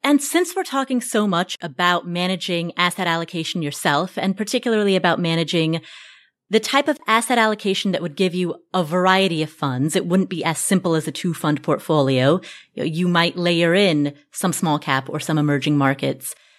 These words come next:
One good tool that can help you manage that, and this is an affiliate link, it's afford anything dot com slash personal capital. It's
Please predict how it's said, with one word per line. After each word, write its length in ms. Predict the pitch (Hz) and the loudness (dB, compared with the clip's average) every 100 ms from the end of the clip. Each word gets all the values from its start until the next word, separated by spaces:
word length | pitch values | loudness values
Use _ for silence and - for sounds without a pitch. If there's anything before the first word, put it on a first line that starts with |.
| _ _ _ _ _ _ _ _ - | _ _ _ _ _ _ _ _ -4
One 280 | 175 233 | 0 2
good 240 | 240 240 - | 2 0 -2
tool 440 | - 202 196 269 - | -2 2 2 2 0
that 160 | 196 | 0
can 100 | - | 2
help 180 | 190 185 | 2 2
you 80 | 175 | 2
manage 380 | 160 160 196 - | 2 2 2 2
that, 360 | 240 269 - - | 2 2 -2 -2
and 140 | 175 | 0
this 180 | 180 - | 2 2
is 160 | 202 180 | 2 2
an 80 | |
affiliate 380 | 190 185 180 202 | 2 2 2 2
link, 300 | 240 269 285 _ _ - | 2 2 0 _ _ -6
it's 180 | 185 - | -4 -2
afford 320 | 185 - 233 | -2 2 4
anything 280 | 233 233 220 | 4 2 2
dot 180 | 208 - | 0 0
com 240 | 208 196 | 2 2
slash 460 | 202 - 175 180 - | 0 0 0 0 -4
personal 400 | - 180 202 170 | -2 0 0 0
capital. 520 | 170 147 151 151 202 | 0 0 0 0 0
It's 240 | 170 - | -4 -6